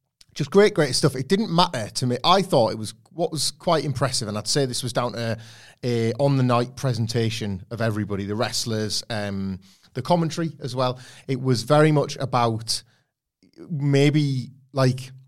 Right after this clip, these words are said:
maybe if they had built this better, it could have been even something more. But as it was, let's just sell the story, uh, on the night.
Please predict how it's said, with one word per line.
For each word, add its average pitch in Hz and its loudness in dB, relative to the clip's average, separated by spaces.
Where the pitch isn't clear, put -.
maybe 175 8
if 175 4
they 180 2
had 151 2
built 147 2
this 123 -2
better, 113 0
it 110 -8
could 117 -2
have 107 -2
been 117 -2
even 110 -2
something 110 -6
more. 113 0
But - -6
as 127 0
it 120 -2
was, 117 0
let's 117 -2
just - 0
sell 120 0
the 113 -4
story, 107 -2
uh, 104 -2
on 113 0
the 107 -2
night. 107 -6